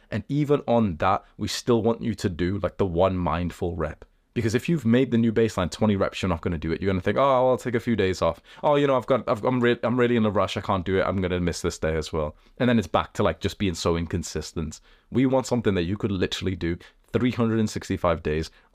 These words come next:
of the year. And this is the game plan for that. This is the exact,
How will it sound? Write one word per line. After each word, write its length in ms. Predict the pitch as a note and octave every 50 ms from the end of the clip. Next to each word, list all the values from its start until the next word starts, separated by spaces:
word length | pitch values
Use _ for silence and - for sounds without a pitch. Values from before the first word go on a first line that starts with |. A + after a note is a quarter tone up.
| _
of 240 | - F#2 F2+ D#2 D#2
the 80 | - D#2
year. 320 | C#2 D2+ D#2 D2 C#2+ - - _ _ _ _ _
And 200 | G2 F2 E2+ D#2
this 280 | A2+ A2+ F#2 - - - -
is 140 | F2+ F2 E2
the 100 | - F2
game 300 | D#2 - E2 D#2+ E2 D#2+
plan 280 | D2+ - E2+ E2+ E2+
for 120 | - - D#2
that. 220 | D2+ D2+ - - - _ _ _ _
This 180 | - G#2 F#2 G2
is 120 | G2 E2+
the 140 | F#2 G2 F#2
exact, 680 | F2 D#2+ D#2+ D#2 D#2+ E2 G2 A2 F#2 E2 - _ -